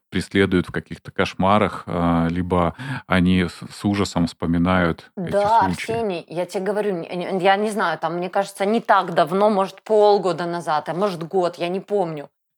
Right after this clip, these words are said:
Speaker 2: Мне снился сон, что я в школу пришла на экзамене, и я не могу сдать то ли экзамен, то ли какую-то контрольную работу, мы,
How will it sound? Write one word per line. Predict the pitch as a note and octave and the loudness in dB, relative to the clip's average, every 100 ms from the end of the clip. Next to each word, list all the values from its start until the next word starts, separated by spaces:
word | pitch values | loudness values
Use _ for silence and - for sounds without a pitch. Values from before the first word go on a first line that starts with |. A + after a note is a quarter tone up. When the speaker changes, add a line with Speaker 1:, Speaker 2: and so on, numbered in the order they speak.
| _ | _
Speaker 2:
Мне | G3+ A#3 B3+ | 0 2 2
снился | B3+ C4 C4 A#3+ G3+ | 2 0 -2 -2 -6
сон, | - A#3+ C4+ G4 - _ | -2 0 0 -2 -10 _
что | - - | -6 2
я | G#3+ | 4
в | A#3 _ _ | 2 _ _
школу | C4 B3+ G3 | 2 4 4
пришла | G3 F3+ - G3+ | 0 -8 -2 0
на | F#3+ F3 | 0 -4
экзамене, | E3+ G3+ A#3 D4 B3+ F3 - | -2 0 2 0 -4 -6 -6
и | G#3 | -4
я | F#3 G3+ G#3 | 2 4 4
не | G#3 G#3 | 2 2
могу | G3+ F#3 A3+ | 2 0 -4
сдать | G#3+ F#3+ G3 G3+ - | 0 4 4 2 -4
то | G#3 | 0
ли | G#3 | 2
экзамен, | A3 E3+ F#3 G3 G3 F#3+ F#3 F#3+ - _ _ - | 0 -2 2 2 2 0 -2 -6 -12 _ _ 0
то | G#3 | 2
ли | A3+ | 4
какую-то | A#3+ A#3+ B3+ A#3+ | 4 4 0 2
контрольную | B3+ A#3 A#3+ A#3 A#3 A#3 | 2 2 4 6 6 4
работу, | A#3 A#3 F#3+ A3+ A#3 A3 G#3 | 4 4 2 4 4 4 0
мы, | G3 F#3+ | -2 -2